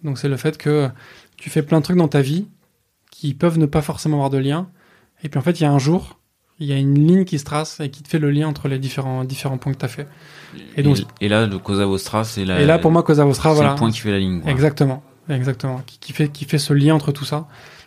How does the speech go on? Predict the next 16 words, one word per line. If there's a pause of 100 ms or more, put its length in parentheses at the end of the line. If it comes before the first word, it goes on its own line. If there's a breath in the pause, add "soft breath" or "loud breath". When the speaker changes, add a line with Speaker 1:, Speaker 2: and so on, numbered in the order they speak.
(180 loud breath)
Speaker 1:
euh,
et
qui
me
donne
du
coup
cette
ligne,
effectivement,
comme
tu
le
dis,
de,
de,